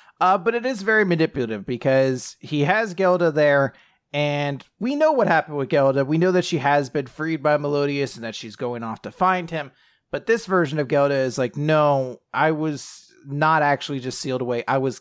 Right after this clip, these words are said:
killed by Meliodas and the Seven Deadly Sins. I was killed a very long time ago, but my soul survived, and it's survived to this point where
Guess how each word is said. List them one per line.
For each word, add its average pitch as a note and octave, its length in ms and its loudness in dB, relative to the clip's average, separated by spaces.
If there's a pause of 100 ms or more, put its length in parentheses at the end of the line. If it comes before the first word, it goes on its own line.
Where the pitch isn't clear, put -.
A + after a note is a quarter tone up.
killed D3 400 0
by A#2 140 0
Meliodas A2 580 -6
and G#2+ 100 -12
the A2 60 -8
Seven G#2+ 320 -8
Deadly G2+ 240 -12
Sins. G2 240 -12 (400)
I C3+ 120 0
was C#3+ 180 0
killed C#3 280 -2
a B2+ 120 -2
very B2 340 -4
long A#2 320 -8
time F#3 320 0
ago, A#2 300 -2 (560)
but D3 140 -2
my D3 180 0
soul F3 880 0 (160)
survived, A#2 960 -6
and A2 100 -12
it's G#2+ 140 -14
survived C#3 680 0
to D3+ 120 -6
this C#3+ 160 0
point - 280 -10
where A#2+ 160 -6